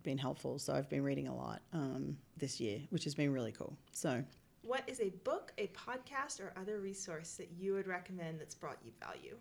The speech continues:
Speaker 1: Yeah, I've read, so, <laughs> and
Speaker 2: 'Cause
Speaker 1: this
Speaker 2: we want your full reading list,
Speaker 1: <laughs>
Speaker 2: honestly.
Speaker 1: It's
Speaker 2: I'll
Speaker 1: pretty
Speaker 2: put it, I'll
Speaker 1: long.
Speaker 2: put it under your show notes.
Speaker 1: Um,
Speaker 2: <laughs>
Speaker 1: it's pretty long.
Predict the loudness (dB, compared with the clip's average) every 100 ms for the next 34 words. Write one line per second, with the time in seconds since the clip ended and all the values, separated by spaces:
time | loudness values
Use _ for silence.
0 | 4 8 8 8 12 12 12 12 12 12
1 | 12 12 12 6 6 4 -4 -14 -14 -4
2 | 4 8 8 8 8 6 6 2 2 2
3 | 2 -2 -4 -2 8 10 12 12 12 12
4 | 12 12 12 10 12 12 12 12 12 12
5 | 6 4 2 4 6 6 6 2 0 2
6 | 10 12 12 12 10 8 4 4 10 12
7 | 12 8 6